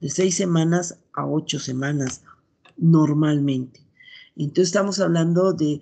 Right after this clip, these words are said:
mes y medio, dos meses en el adulto y en los niños de veintiún días a mes y medio. Pero si yo tengo, um, si yo en el proceso, en ese proceso de reparación natural que mi cuerpo va a hacer,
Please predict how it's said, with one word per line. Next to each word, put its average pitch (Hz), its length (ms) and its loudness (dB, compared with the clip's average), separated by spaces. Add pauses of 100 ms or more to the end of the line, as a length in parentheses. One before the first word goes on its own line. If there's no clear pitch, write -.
(280)
mes 165 340 0
y 190 80 -2
medio, 170 380 2
dos 147 180 -4
meses 196 480 -4
en 147 280 -4
el 147 60 -6
adulto 202 640 -2 (240)
y 165 160 2
en 160 80 4
los 156 120 0
niños 180 520 2 (480)
de 151 400 2
veintiún 151 500 0
días 196 540 0 (340)
a 151 280 -2
mes 151 400 2
y 151 60 0
medio. 117 340 -4 (720)
Pero 202 340 4
si 175 260 -4
yo 254 240 -2
tengo, 254 680 2
um, 175 760 -2
si 175 200 -8
yo 214 140 -2
en 240 100 4
el 254 180 4
proceso, 190 580 -2
en 180 160 -2
ese 202 220 -4
proceso 185 560 -4
de 196 60 0
reparación 170 640 0
natural 170 520 2
que 196 160 0
mi 151 80 0
cuerpo 185 560 0
va 151 120 -2
a - 20 -2
hacer, 165 400 0